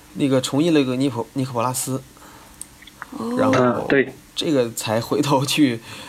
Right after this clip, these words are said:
Speaker 1: 这个了解关于这个，这个 Legend 的这个系列。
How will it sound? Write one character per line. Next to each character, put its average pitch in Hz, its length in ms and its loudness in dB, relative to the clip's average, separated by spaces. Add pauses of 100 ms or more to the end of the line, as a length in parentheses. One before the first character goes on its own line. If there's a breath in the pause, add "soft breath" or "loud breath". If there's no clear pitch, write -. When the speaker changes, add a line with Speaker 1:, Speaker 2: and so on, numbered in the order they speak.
(200 loud breath)
Speaker 1:
这 - 100 -6
个 123 100 -2
了 110 200 0
解 131 160 -4 (100)
关 110 160 -4
于 107 140 -4
这 107 80 -4
个， 92 300 -6
这 117 100 -10
个 107 80 -8
Legend 110 300 -4
的 95 100 -10
这 - 80 -14
个 - 80 -12
系 - 200 -8
列。 - 100 -10